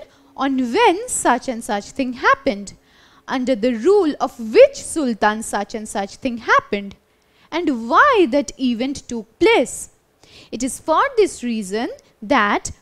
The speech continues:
monuments are very important to us. They are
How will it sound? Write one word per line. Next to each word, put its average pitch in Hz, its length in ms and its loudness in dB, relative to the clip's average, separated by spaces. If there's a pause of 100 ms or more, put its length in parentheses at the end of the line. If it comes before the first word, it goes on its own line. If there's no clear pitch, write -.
monuments 240 800 -2
are 415 180 4
very 285 520 4
important 220 580 -6
to 381 100 -2
us. 220 460 -2 (800)
They 403 360 4
are 240 300 4